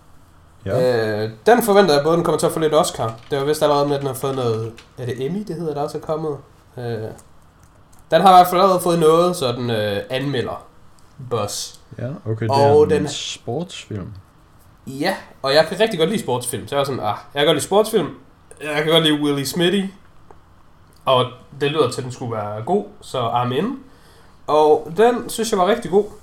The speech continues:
Speaker 2: Jeg kunne dog ikke give den højere end otte ud af ti, fordi den er baseret på en virkelig historie, men på en sådan måde, at jeg er lidt skeptisk, hvor jeg er sådan, "Ah."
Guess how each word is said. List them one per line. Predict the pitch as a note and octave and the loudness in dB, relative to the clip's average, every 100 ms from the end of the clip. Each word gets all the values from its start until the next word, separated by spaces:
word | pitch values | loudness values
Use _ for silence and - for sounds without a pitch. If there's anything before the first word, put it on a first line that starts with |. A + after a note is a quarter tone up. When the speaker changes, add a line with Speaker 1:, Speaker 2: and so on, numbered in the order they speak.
| - - - - | -20 -20 -20 -8
Speaker 2:
Jeg | - | -2
kunne | E3+ | 2
dog | G#3 A#3 A3+ | 6 6 6
ikke | A3+ - | 2 -8
give | F3 | -4
den | E3+ | 0
højere | F#3+ G#3+ | 2 2
end | D#3+ | 2
otte | D#3 F3+ F#3 | 0 -2 -2
ud | E3 | -2
af | B2 | -4
ti, | - G3 | -4 -6
fordi | - D3+ D3 | -6 -8 -8
den | C3+ | -4
er | A#2+ A#2 A#2+ - | -2 -2 -4 -4
baseret | A#2 - F#3 G#2+ | -2 0 0 0
på | A#2 B2+ | -4 -6
en | A2+ A2+ | -6 -6
virkelig | C#3 F3 E3+ A2+ | -4 -4 -4 -8
historie, | - - - G3+ D3 F#2 F2 - - - - - | -8 -12 -2 2 2 0 -8 -14 -20 -20 -20 -12
men | B2 B2+ B2 A#2+ A#2 - - | -6 -4 -2 -2 -4 -10 -10
på | - | -4
en | A#2+ | -4
sådan | A#2 D#3 F3 | 0 0 0
måde, | C#3+ B2 C3 C#3 D3+ - | -4 -2 0 2 2 2
at | G#2+ B2 | -4 2
jeg | B2+ | 2
er | A#2+ | 2
lidt | A#2 | -2
skeptisk, | - - - - | -6 -12 -12 -12
hvor | - | -8
jeg | A2+ | -6
er | |
sådan, | A2+ G#2 | -6 -8
"Ah." | - D2 | -6 -6